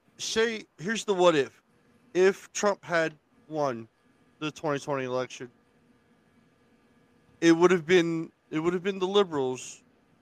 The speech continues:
screaming anti, anti-vax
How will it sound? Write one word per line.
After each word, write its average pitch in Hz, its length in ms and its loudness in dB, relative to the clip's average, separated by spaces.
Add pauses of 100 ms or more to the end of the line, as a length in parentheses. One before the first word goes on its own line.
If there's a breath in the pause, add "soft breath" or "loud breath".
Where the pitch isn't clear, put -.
(160)
screaming 127 880 -4 (840)
anti, 139 440 4 (160)
anti-vax 127 920 -2